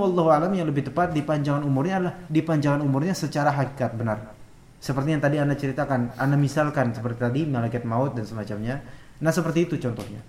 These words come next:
Jadi bisa dipanjangkan umurnya secara hakikat dengan takdir Allah Subhanahu wa taala, ya. "Wa innar rajula la yuhramu rizqa bidzanbi yusibuhu."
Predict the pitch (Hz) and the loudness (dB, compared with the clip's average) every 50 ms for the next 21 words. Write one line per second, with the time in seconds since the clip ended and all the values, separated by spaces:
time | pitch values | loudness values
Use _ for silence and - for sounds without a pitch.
0 | - - - - - - - - - - - - - - 123 120 131 135 175 196 | -20 -20 -20 -20 -20 -20 -20 -20 -18 -16 -16 -14 -12 -6 -2 0 2 4 4 2
1 | 185 156 147 151 143 151 143 139 139 143 139 139 143 175 170 165 160 143 - - | 2 2 0 0 0 0 0 2 2 2 2 2 2 0 0 0 -2 -2 0 0
2 | 170 190 208 220 208 190 170 143 - - 139 135 123 123 135 135 147 151 190 185 | 2 2 2 2 2 0 0 -2 0 0 0 0 0 0 -2 -2 -2 -4 -6 -4
3 | - - 139 143 143 139 143 139 147 151 147 139 139 147 151 139 - 139 127 120 | -2 -2 0 0 0 0 -2 -2 -2 -2 -2 0 0 0 0 0 -2 -4 -6 -2
4 | - 135 131 120 113 110 107 113 110 101 101 98 95 98 - - - 110 101 - | -2 -2 0 0 -2 -4 -4 -4 -4 -4 -4 -8 -10 -12 -16 -14 -12 -12 -12 -12
5 | - - - - - - - - - - - - - - - - - - - - | -12 -16 -14 -12 -10 -10 -10 -12 -14 -16 -18 -20 -20 -20 -18 -18 -18 -18 -18 -20
6 | - - - - - - - - - - - - - 120 131 135 156 165 175 175 | -20 -20 -20 -20 -18 -18 -16 -16 -18 -20 -20 -8 0 2 4 4 6 4 4 6
7 | 170 156 143 147 165 170 151 151 156 160 165 170 190 190 - - - 139 143 147 | 6 4 6 4 4 4 4 2 4 4 4 4 4 2 0 -2 -2 0 2 4
8 | 151 165 160 151 - - 143 165 185 190 180 160 131 139 165 180 147 143 170 - | 4 4 2 2 -2 -4 -2 0 2 2 2 2 2 2 2 2 2 0 0 0
9 | 165 175 180 180 156 151 143 127 131 147 170 175 170 160 156 160 156 151 143 - | 0 2 2 2 2 0 0 2 0 0 0 0 0 2 2 2 2 2 2 0
10 | - 170 165 147 143 139 135 135 156 143 - | 0 0 0 0 2 0 0 0 0 -2 -4